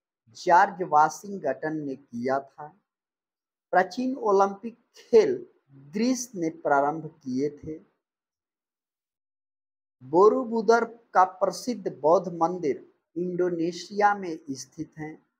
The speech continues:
राज्य विधानसभा की शक्ति इसकी जनसंख्या पर निर्भर करती है।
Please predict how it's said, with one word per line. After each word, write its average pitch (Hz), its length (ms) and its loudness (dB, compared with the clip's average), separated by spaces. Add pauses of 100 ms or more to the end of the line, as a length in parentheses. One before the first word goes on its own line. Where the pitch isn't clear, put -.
(580)
राज्य 202 400 4
विधानसभा 202 800 2
की 190 200 -8
शक्ति 156 680 -6 (680)
इसकी 214 380 -10
जनसंख्या 180 880 0 (140)
पर 156 160 -2
निर्भर 147 500 -4
करती 170 540 -8 (640)
है। 147 220 2